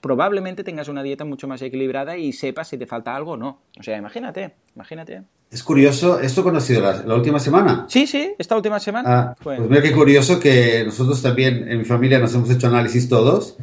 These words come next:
Speaker 1: Ah, muy
Speaker 2: que ya
Speaker 1: bien.
Speaker 2: nos tocaba desde, desde el mes pasado,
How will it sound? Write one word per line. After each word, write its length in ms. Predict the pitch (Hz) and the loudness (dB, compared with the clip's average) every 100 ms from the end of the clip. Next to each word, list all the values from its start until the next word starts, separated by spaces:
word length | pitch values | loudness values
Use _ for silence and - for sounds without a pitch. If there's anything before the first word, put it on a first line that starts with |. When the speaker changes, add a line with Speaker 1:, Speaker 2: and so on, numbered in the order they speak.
| 123 | -4
Speaker 1:
Ah, 80 | 196 | -2
muy 120 | 143 | 2
Speaker 2:
que 40 | |
ya 60 | 110 | 4
Speaker 1:
bien. 40 | 120 | 4
Speaker 2:
nos 120 | 123 | 2
tocaba 380 | 127 123 135 139 | 2 4 6 4
desde, 140 | 117 | 2
desde 300 | 98 101 95 | 0 -2 -2
el 100 | 101 | -4
mes 160 | 98 107 | -4 -4
pasado, 540 | 113 - 113 147 208 | -4 0 4 4 2